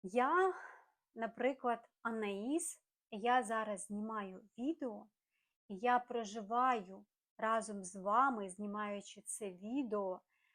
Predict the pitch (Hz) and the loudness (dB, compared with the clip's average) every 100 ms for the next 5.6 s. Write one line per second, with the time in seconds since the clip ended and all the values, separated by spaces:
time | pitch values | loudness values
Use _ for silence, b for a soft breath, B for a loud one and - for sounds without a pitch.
0 | _ _ _ _ _ _ 180 233 214 240 | _ _ _ _ _ _ -2 0 2 0
1 | 240 - 247 269 220 208 190 190 185 190 | -2 -2 0 0 -2 -6 -6 -8 -12 -14
2 | _ _ _ _ _ _ _ _ _ _ | _ _ _ _ _ _ _ _ _ _
3 | - 220 240 233 240 202 208 208 196 196 | -4 -2 -4 0 -2 -2 -4 -4 -4 -6
4 | 208 240 320 _ _ 190 226 202 175 214 | -4 -4 -8 _ _ -2 -2 -2 -4 0
5 | 277 254 190 - - | 0 0 -4 -8 -10